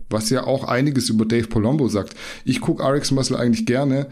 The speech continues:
aber hin und wieder haut Dave Palumbo echt einen raus, wo man nur mit dem Kopf schütteln kann.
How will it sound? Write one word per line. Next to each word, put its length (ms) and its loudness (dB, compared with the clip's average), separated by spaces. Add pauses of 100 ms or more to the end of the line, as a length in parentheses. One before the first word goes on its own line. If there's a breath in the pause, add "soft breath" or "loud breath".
(380 loud breath)
aber 480 2
hin 180 2
und 160 2
wieder 300 2
haut 200 0
Dave 140 0
Palumbo 480 0
echt 220 -4
einen 160 4
raus, 360 4
wo 80 4
man 300 4
nur 220 4
mit 200 2
dem 140 2
Kopf 240 -4
schütteln 320 0
kann. 240 -2